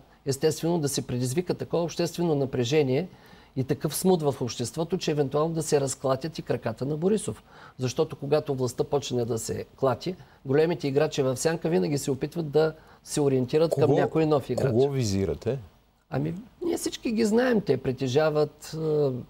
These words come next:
Speaker 1: пристанища, притежават футболни отбори,
Speaker 2: Пристанище
Speaker 1: притежават банки.
Speaker 2: притежава Доган, а, друг, а, футболен отбор, а, Домусчиев
Speaker 1: Знаете
Speaker 2: и
Speaker 1: ги всички
Speaker 2: телевизия.
Speaker 1: те, кои са.
Speaker 2: Не, за-,
Speaker 1: Да,
Speaker 2: защо
Speaker 1: това
Speaker 2: не?
Speaker 1: са
Speaker 2: Те, те
Speaker 1: хората
Speaker 2: трябва
Speaker 1: с-,
Speaker 2: да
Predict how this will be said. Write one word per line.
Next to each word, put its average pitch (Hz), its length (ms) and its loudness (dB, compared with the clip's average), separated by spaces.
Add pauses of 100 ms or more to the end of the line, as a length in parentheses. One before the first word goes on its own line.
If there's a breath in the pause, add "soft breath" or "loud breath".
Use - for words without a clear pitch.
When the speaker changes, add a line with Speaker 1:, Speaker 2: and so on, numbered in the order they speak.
(100)
Speaker 1:
пристанища, 139 640 -2
притежават 127 540 -4
футболни 139 400 -2
отбори, 135 460 -2 (100)
Speaker 2:
Пристанище 120 500 2
Speaker 1:
притежават 107 80 -8
банки. 117 160 0
Speaker 2:
притежава 110 880 4
Доган, 110 560 0
а, 101 40 0 (800)
друг, 104 500 -6
а, 92 360 0
футболен 117 500 2
отбор, 101 440 0
а, 107 260 2
Домусчиев 113 640 0
Speaker 1:
Знаете 196 360 -4
Speaker 2:
и 151 40 -2
Speaker 1:
ги 139 80 2
всички 123 200 2
Speaker 2:
телевизия. 98 320 2
Speaker 1:
те, 78 60 -2
кои - 100 -8
са. - 140 -4
Speaker 2:
Не, 208 200 4
за-, 120 120 2
Speaker 1:
Да, 240 140 4
Speaker 2:
защо 110 280 2
Speaker 1:
това 190 80 2
Speaker 2:
не? 190 60 2
Speaker 1:
са 226 100 4
Speaker 2:
Те, 226 60 -2
те - 80 0
Speaker 1:
хората 220 180 6
Speaker 2:
трябва 185 240 6
Speaker 1:
с-, - 20 0
Speaker 2:
да 160 100 -4